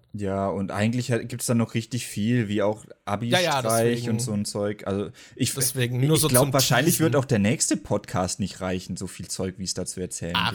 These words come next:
Speaker 1: gibt.
Speaker 2: ich, ich, das kriegen wir bestimmt zu einem Abschluss.
Speaker 1: <laughs>
Speaker 2: Aber ja, mal gucken, mal gucken.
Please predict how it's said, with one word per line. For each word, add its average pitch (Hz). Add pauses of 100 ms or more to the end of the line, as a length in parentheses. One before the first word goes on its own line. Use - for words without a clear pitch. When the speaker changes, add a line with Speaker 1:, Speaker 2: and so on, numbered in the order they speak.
(140)
Speaker 1:
gibt. -
Speaker 2:
ich, -
ich, 135
das 127
kriegen 120
wir 110
bestimmt -
zu -
einem 104
Abschluss. - (300)
Speaker 1:
<laughs> -
Speaker 2:
Aber 120 (260)
ja, 208
mal 170
gucken, 117
mal 175
gucken. 110